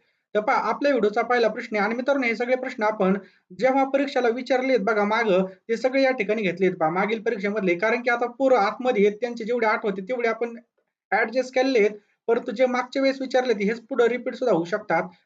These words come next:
त्यामुळे व्हिडिओ आपल्याला शेवटपर्यंत पाहायचा आहे. पहिला प्रश्न आहे आपल्या स्क्रीनवर की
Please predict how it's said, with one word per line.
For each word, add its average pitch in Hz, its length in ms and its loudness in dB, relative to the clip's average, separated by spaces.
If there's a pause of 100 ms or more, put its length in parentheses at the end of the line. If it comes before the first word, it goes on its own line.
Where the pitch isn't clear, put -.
त्यामुळे 247 280 2
व्हिडिओ 202 240 2
आपल्याला 240 280 2
शेवटपर्यंत 196 460 0
पाहायचा 185 260 -2
आहे. 151 80 -6
पहिला 254 240 2
प्रश्न 254 300 -6
आहे 220 100 0
आपल्या 208 260 -2
स्क्रीनवर 220 440 0 (560)
की 262 380 -6